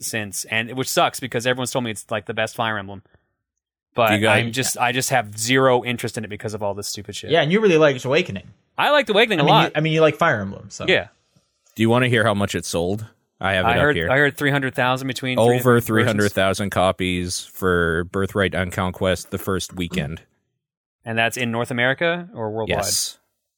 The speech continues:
Speaker 2: North America.
Speaker 3: Yeah, I mean, it's doing fine.
Speaker 2: Yeah,
Speaker 1: Yeah.
Speaker 2: it's fine. <laughs>
Speaker 1: Yeah, I don't know. I'm,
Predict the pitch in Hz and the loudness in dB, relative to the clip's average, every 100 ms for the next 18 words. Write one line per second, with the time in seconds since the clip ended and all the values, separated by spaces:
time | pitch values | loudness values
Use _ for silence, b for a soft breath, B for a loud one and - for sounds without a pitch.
0 | - 95 87 90 73 90 85 - 117 113 | -8 -4 -2 -2 -2 -4 -8 -8 -6 -4
1 | 113 120 98 - 87 85 87 - 92 135 | -4 -6 -8 -8 -12 -12 -14 -4 2 2
2 | 131 110 - 95 85 78 _ - 151 - | 2 0 -2 -2 -2 -4 _ -4 -4 -4
3 | - 208 220 - 302 - 151 - _ - | -4 0 0 2 -2 -2 -12 -12 _ -6
4 | 127 123 120 104 101 - 117 117 127 127 | 0 2 2 -2 -6 -8 -4 0 2 2
5 | 127 131 | 0 -4